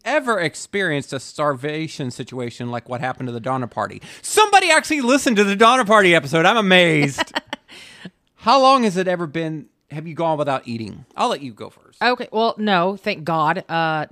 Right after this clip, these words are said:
Speaker 2: thank God, 'cause it happens a lot around the world and impoverished nations, and it's terrible that people sel-, suffer from it. Actually, it happens in this fucking country. Let's be fucking real.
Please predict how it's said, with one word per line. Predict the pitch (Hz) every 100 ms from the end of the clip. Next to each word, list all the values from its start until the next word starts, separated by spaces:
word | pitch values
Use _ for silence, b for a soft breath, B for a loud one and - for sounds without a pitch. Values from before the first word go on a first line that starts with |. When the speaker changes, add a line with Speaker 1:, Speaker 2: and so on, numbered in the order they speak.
| _ -
Speaker 2:
thank | 185 175
God, | 175 180 139 156 170 _ _ -
'cause | 151
it | 165 160
happens | 175 170 196 165
a |
lot | 160 - 233 - - b b b b b -
around | 170 185 185 170
the |
world | 160 220 208 214 214
and | 165 160 156 160
impoverished | 175 180 175 -
nations, | 185 160 175 175 160
and | 151
it's | 143 -
terrible | - 247 208 185 170
that | 170 -
people | 170 165
sel-, | 156 165 147
suffer | - 175 156
from | 160 156
it. | -
Actually, | 269 302 277
it |
happens | 247 226 202
in | 190
this | 185 -
fucking | 156 135 135
country. | 139 131 147
Let's | 196 208
be |
fucking | 190 180 151
real. | 147 135